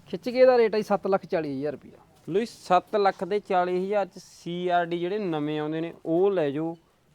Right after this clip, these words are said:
Speaker 2: ਇੱਕ ਨੰਬਰ ਟਰੈਕਟਰ ਆ, ਏਜੰਸੀ ਦੇ ਵਿੱਚ ਜਾਣ ਦੀ ਲੋੜ ਨਹੀਂ, ਹੈ ਨਾ ਵੀਰੇ?
Speaker 1: ਬਿਲਕੁਲ, ਹਾਂਜੀ, ਇਹ ਫਾਇਦਾ ਹੋ ਜਾਊਗਾ ਜੀ, ਬੰਦਾ ਕੇਰਾਂ ਜ਼ਰੂਰ ਸੋਚੇ ਇਹਦੇ ਬਾਰੇ।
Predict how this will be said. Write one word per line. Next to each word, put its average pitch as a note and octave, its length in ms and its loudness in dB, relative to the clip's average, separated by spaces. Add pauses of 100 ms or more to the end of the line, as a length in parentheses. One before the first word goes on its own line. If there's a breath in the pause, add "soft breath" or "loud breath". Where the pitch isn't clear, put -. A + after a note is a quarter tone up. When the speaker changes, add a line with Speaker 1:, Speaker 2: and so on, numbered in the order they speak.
(360)
Speaker 2:
ਇੱਕ - 260 -6
ਨੰਬਰ G3+ 340 -2
ਟਰੈਕਟਰ D#3 340 -6
ਆ, D#3+ 200 -4
ਏਜੰਸੀ D#3+ 480 -4
ਦੇ E3+ 100 -4
ਵਿੱਚ D#3+ 180 -10
ਜਾਣ D3+ 280 -4
ਦੀ C#3+ 120 -6
ਲੋੜ C3 200 -6
ਨਹੀਂ, A#2 140 -8
ਹੈ B2 60 -8
ਨਾ F#3+ 120 -4
ਵੀਰੇ? F#3 160 0
Speaker 1:
ਬਿਲਕੁਲ, F3+ 420 -4
ਹਾਂਜੀ, F3 280 0
ਇਹ F#3+ 40 2
ਫਾਇਦਾ F#3 320 6
ਹੋ E3+ 100 4
ਜਾਊਗਾ F3 220 2
ਜੀ, F3+ 100 2
ਬੰਦਾ E3+ 240 0
ਕੇਰਾਂ E3+ 220 0
ਜ਼ਰੂਰ D#3+ 220 0
ਸੋਚੇ F3 240 -4
ਇਹਦੇ F3 120 2
ਬਾਰੇ। F3+ 220 -2